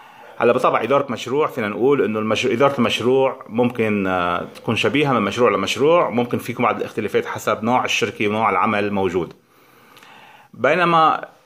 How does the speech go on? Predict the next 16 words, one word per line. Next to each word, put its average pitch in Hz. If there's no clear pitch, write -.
إدارة، 160
آه، 107
دليل 135
المعرفة 131
مثل 113
بومباك 117
جايد 113
وغيره 98
بيعتمد 139
إنه 123
المنظمات 120
أما 117
المؤسسات 110
اللي 98
كانت 117
حكومية، 120